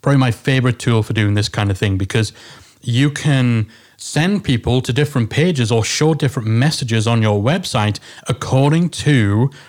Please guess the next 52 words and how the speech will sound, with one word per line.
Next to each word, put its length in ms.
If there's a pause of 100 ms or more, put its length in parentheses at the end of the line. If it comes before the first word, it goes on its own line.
(140)
the 220
choices 580
someone 280
selects 420
in 240
the 80
form. 460 (220)
So 140
if 60
someone 240
says 240
they're 120
leaving 280
'cause 160
they 80
don't 220
have 140
time, 440 (300)
you 180
can 140
actually 300
show 240
them 140
a 60
message 540 (340)
that 220
gives 200
them 140
some 180
tips 520
on 260
how 480 (280)
to 160
get 240
the 60
most 300
out 80
of 40
the 60
membership 600
if 360 (320)
you 180
don't 220
have 160
much 240
time 380
in 160
your 160
day. 240
Maybe 260
it's 140
a, 160